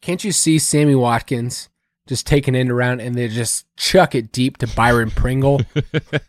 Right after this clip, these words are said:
Speaker 2: No, because he's gonna grab his hammy before he gets the pass off. <laughs>
Speaker 1: All right, let's do this last little fun prop, and then we'll, we'll finish with the game bets. It's the Fat Man T D.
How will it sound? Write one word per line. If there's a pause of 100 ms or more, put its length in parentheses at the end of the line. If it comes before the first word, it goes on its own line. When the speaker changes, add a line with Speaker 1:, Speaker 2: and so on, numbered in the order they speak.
(460)
Speaker 2:
No,
because
he's
gonna
grab
his
hammy (220)
before
he
gets
the
pass
off. (680)
<laughs> (760)
Speaker 1:
All
right,
let's
do
this
last
little
fun
prop,
and
then
we'll,
we'll
finish
with
the
game
bets. (640)
It's
the
Fat
Man
T
D.